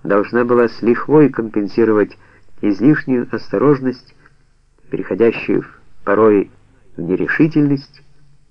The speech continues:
в которую часто впадал Шапошников.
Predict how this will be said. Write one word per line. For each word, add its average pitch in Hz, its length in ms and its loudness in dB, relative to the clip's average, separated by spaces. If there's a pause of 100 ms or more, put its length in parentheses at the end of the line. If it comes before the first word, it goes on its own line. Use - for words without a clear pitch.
(240)
в - 60 -20
которую 117 420 0
часто 131 440 -4
впадал 104 600 -4
Шапошников. - 680 -10